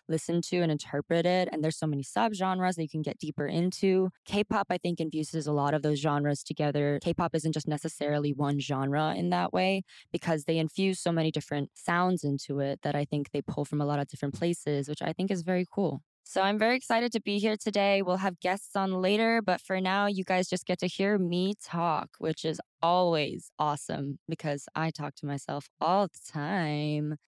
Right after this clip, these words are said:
So this podcast, in the beginning, we're always gonna start off with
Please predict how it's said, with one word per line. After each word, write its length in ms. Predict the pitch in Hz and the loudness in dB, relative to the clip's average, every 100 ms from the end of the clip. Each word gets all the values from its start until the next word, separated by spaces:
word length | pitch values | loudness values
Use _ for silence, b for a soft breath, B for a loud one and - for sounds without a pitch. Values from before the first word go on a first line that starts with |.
| _ | _
So 100 | 214 | -2
this 160 | 254 | -2
podcast, 800 | - 226 220 220 214 214 - - - | 0 -2 0 2 2 2 -2 -10 -2
in 120 | 196 | 0
the 80 | 190 | 0
beginning, 420 | 185 170 165 170 | 0 0 2 2
we're 160 | 175 | 2
always 300 | 180 175 170 | 4 4 2
gonna 160 | - 175 | 0 -4
start 320 | - 165 160 | -2 -2 0
off 300 | 156 156 156 - | 2 0 -2 0
with 340 | 156 151 | 2 0